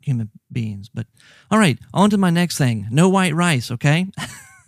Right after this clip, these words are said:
<laughs> How you like this? No white rice, no bread, no white pasta. Uh, three things that I love. I love white bread, I love, uh, white rice, I love pasta. But we're gonna go with brown rice. We're gonna go with,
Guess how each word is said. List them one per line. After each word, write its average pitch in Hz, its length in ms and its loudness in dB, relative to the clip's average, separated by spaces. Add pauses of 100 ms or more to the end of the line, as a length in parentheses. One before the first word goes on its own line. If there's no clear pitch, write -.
(100)
<laughs> - 0 -
How - 840 -6
you 120 120 -2
like 120 220 -4
this? 120 260 -4 (300)
No 147 200 4
white 185 240 2
rice, 170 400 0
no 160 280 2
bread, 151 400 2 (100)
no 135 300 2
white 131 280 0
pasta. 120 480 -4 (600)
Uh, 127 420 2 (160)
three 214 180 -2
things 190 280 0
that 160 80 -2
I 160 40 0
love. 135 560 -2
I 123 60 -6
love 135 280 0
white 135 260 -2
bread, 147 240 -2
I 156 60 -2
love, 120 420 -4
uh, 117 260 -4
white 123 240 -2
rice, 170 300 -2
I 170 40 -2
love 180 200 -4
pasta. 208 380 -6
But 135 180 -2
we're 160 100 -6
gonna 160 140 0
go 147 100 0
with 113 160 -2
brown 139 280 2
rice. 180 420 -2
We're 120 80 -8
gonna 131 120 -2
go 131 160 0
with, 123 160 -2